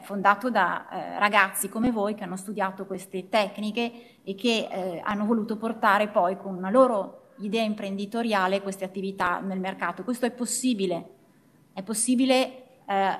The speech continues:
con, eh, con i percorsi interdisciplinari che noi oggi vi proponiamo.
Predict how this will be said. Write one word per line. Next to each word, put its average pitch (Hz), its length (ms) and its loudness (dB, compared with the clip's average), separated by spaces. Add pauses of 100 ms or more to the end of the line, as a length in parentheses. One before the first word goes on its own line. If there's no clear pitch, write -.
(100)
con, 214 340 -2
eh, 185 1080 -4
con 196 200 -6
i 202 60 -4
percorsi 214 760 0 (460)
interdisciplinari 214 1300 2 (200)
che 220 140 -6
noi 202 160 0
oggi 196 240 2
vi 196 80 -2
proponiamo. 170 760 -6